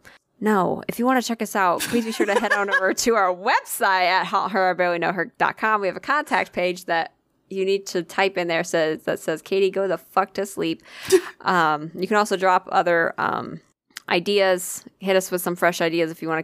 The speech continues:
Speaker 1: cover it, have us
Speaker 2: Hell
Speaker 1: cover
Speaker 2: yeah.
Speaker 1: it in, in whatever the fuck we, fashion that we do. You can also hit us up on our social media at
Speaker 2: H H I B K H Podcast.
Speaker 1: I'm on Instagram. Zoe's on Twitter. I'm actually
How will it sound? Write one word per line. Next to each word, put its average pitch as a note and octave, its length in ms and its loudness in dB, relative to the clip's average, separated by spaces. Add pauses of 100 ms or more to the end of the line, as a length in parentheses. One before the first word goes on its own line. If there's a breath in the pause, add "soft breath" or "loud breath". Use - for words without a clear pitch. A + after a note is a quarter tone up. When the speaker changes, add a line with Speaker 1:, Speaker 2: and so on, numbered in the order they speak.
(120)
Speaker 1:
cover E3 360 2
it, D#3+ 320 0
have F3 200 0
us D#3+ 100 -2
Speaker 2:
Hell A3 160 4
Speaker 1:
cover E3 120 -2
Speaker 2:
yeah. D3 360 0
Speaker 1:
it - 0 - (240)
in, E3+ 60 -2
in D#3+ 80 -4
whatever D#3+ 220 0
the D#3 80 -2
fuck - 320 -2 (380)
we, E3 180 -6
fashion E3 440 0
that C#3+ 120 -2
we A#2 100 -6
do. C4 300 0 (460 loud breath)
You C#4 100 -2
can D#4 100 2
also D4 220 2
hit C4 140 0
us C4 120 0
up B3 100 -2
on A#3 120 2
our C4+ 200 4
social G#3 280 -4
media F3 500 2
at - 520 0 (460 loud breath)
Speaker 2:
H D4 180 0
H E3+ 320 0
I G#3+ 340 4
B A3+ 220 -4
K G3+ 240 -2 (140)
H - 180 -8
Podcast. G3 1080 0 (380)
Speaker 1:
I'm B3+ 140 4
on G#3+ 140 2
Instagram. F#3+ 440 -6
Zoe's G#3+ 260 0
on F3+ 120 -2
Twitter. E3+ 360 0
I'm F#3 180 0
actually E3+ 760 -2